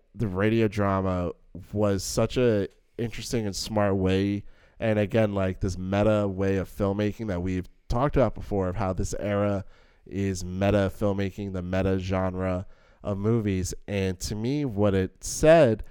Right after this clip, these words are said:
and kind of this whole, you know, the movie really is more about, um, more about Molly, Lily Gladstone's character, and giving her life, and giving these people within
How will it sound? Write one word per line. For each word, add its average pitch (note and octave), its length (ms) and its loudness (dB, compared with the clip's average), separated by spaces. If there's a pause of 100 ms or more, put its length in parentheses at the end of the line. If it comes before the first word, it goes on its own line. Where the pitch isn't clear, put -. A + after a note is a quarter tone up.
(220)
and G2+ 260 -4
kind A2+ 220 -4
of A2+ 80 0
this G#2+ 160 -2
whole, G#2+ 460 0 (1120)
you C#3 120 -2
know, A#2 180 2
the A#2+ 140 0
movie D#3 380 2
really B2 380 2
is A2+ 120 -2
more A2 260 2
about, G2+ 520 0 (300)
um, F2+ 600 -2 (440)
more B2 160 0
about B2+ 200 4
Molly, F#2 600 -2
Lily G#2 340 2
Gladstone's F#2+ 640 -2
character, F2+ 680 -4
and F#2 160 -10
giving G#2+ 320 -4
her G#2 480 -2
life, F2+ 580 -6 (300)
and G#2+ 140 -10
giving A2+ 340 -2
these G#2+ 200 -4
people A2 420 -4
within G#2 600 -4